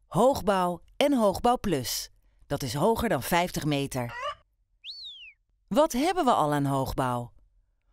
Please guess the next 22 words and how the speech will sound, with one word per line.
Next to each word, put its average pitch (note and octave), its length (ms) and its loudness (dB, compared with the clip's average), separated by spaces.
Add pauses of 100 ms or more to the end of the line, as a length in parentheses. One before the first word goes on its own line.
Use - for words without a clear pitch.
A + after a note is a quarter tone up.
(140)
Hoogbouw G3+ 560 4
langs C3+ 280 0
water G#3 380 2
en B2 120 -4
groen, F#3+ 540 -2
langs G3+ 260 0
wegen C4+ 400 2
en G3+ 80 0
het D#3+ 120 -4
spoor, A3 480 0 (400)
rond A#3 300 2
het G#3 160 -2
station G#3 600 0
en F#3+ 160 0
Puntenburg. C#3 800 0 (180)
En D4+ 200 4
we D4+ 80 6
hebben C4+ 280 4
een A#3+ 80 4
paar A#3 240 2
opvallende B3 580 2
oriëntatiepunten D3+ 1120 2